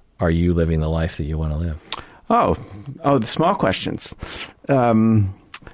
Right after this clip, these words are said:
Speaker 2: how do I deal with the lack of melding? I don't know how to answer that.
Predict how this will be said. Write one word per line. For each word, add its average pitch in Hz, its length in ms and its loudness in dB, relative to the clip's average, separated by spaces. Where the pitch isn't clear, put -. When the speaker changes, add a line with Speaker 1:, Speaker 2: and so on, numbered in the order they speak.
Speaker 2:
how 123 160 2
do 120 80 4
I 113 80 4
deal 107 180 4
with 104 120 2
the 107 80 2
lack 101 280 2
of 90 80 0
melding? 90 520 2
I 254 60 4
don't 302 120 6
know 269 80 6
how 226 120 2
to 202 80 2
answer 185 340 0
that. 76 280 2